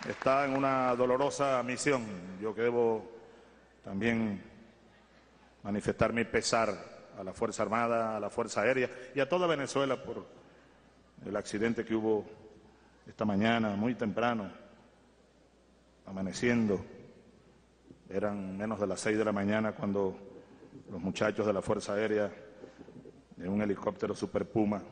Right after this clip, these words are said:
lamentablemente se estrellaron en las sabanas de Apure y perecieron. Jóvenes, aquí está el mayor Joel Lamuño, el capitán José Garrido, el primer teniente Carlos Martínez, sargento primero Víctor Barrios,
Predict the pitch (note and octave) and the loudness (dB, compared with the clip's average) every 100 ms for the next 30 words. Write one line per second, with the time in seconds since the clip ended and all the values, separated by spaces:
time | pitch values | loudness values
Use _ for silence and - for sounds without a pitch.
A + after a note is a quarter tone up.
0 | - - - F#2 F2+ G#2+ G#2 G#2 G#2 G2+ | -18 -16 -8 -4 -2 0 2 2 0 -2
1 | G2+ - - - - - - - - F#2 | -4 -6 -20 -20 -20 -20 -20 -14 -10 -8
2 | - F#2+ G2+ G2 F#2 E2 - - - - | -4 2 4 4 0 -6 -12 -20 -18 -6
3 | F#2 F#2 F#2+ G2+ G#2 G2 F#2+ G2+ G2 - | -4 -4 -2 0 0 -2 0 2 2 -2
4 | - - - - - - - - - G2 | -18 -20 -20 -20 -20 -20 -20 -20 -10 -4
5 | G2+ F#2+ - G2+ F2 D#2 D2+ - - - | -2 -2 0 0 -2 -10 -16 -20 -20 -20
6 | - - - _ _ _ _ _ _ _ | -20 -20 -20 _ _ _ _ _ _ _
7 | _ _ _ _ - - B2 G#2 F2+ - | _ _ _ _ -4 2 4 4 -2 -8
8 | - - - - - - - _ _ - | -16 -20 -20 -20 -20 -20 -20 _ _ -20
9 | - G2 - G#2 G#2 G2 G2 G#2+ G2+ - | -10 -8 0 2 2 0 2 2 0 -6
10 | - - - - - - - - - F2+ | -20 -20 -20 -20 -20 -20 -20 -20 -18 -2
11 | F#2 G2+ A2 G2+ G#2 A#2 A2+ G#2 F#2 - | 2 4 4 4 4 4 2 -2 -4 -6
12 | G2 F#2 G#2 F#2 F#2 G#2 G2 G2+ B2 A2+ | -4 0 2 0 -2 0 0 2 2 2
13 | G2+ F#2+ G2+ G#2 A2 G2+ A2 G2+ G2 G#2+ | 0 0 0 0 2 4 4 2 0 0
14 | G#2+ G2 G2 F#2 B2 B2+ A2+ F#2+ - - | 0 0 -2 0 2 2 0 -4 -8 -6
15 | F#2 G#2+ F#2+ G2+ G2 G#2 G#2+ G2+ G#2 - | -4 -2 -4 -2 0 2 4 2 0 0
16 | F2+ A2 A2+ G#2+ | 4 4 4 0